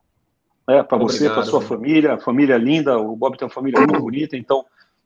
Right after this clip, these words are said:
Speaker 1: merece o nosso carinho aí, o nosso aplauso.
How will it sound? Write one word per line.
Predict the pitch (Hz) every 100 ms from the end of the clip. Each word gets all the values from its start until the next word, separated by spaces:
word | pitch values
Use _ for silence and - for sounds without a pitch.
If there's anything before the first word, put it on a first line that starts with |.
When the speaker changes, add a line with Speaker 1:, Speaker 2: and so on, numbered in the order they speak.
| -
Speaker 1:
merece | 127 135 135 -
o | 123
nosso | 123 127 -
carinho | 131 113 123
aí, | 107 104
o | 113
nosso | 123 -
aplauso. | - 107 104 -